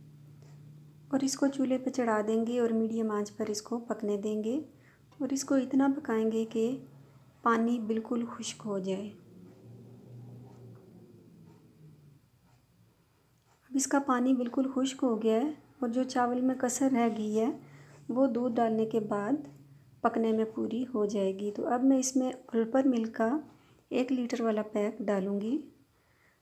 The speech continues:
आप फ्रेश मिल्क भी डाल सकते हैं। अगर आप फ्रेश मिल्क डालेंगे, तो वो आपको दो लीटर डालना पड़ेगा। तो अब इसको धीरे धीरे चलाते हुए पकाते रहेंगे, मीडियम आंच पर इसको पकाते रहेंगे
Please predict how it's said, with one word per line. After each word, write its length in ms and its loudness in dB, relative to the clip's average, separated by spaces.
आप 220 0
फ्रेश 380 -4
मिल्क 220 4
भी 200 6
डाल 280 4
सकते 320 -4
हैं। 200 0
अगर 220 0
आप 100 0
फ्रेश 340 0
मिल्क 180 4
डालेंगे, 560 2
तो 180 -2
वो 140 0
आपको 380 0
दो 280 6
लीटर 360 0
डालना 360 0
पड़ेगा। 500 -4
तो 80 0
अब 200 2
इसको 320 0
धीरे 280 2
धीरे 280 2
चलाते 460 -4
हुए 240 0
पकाते 480 -2
रहेंगे, 440 0
मीडियम 360 4
आंच 180 0
पर 200 -4
इसको 300 -2
पकाते 420 -4
रहेंगे 460 0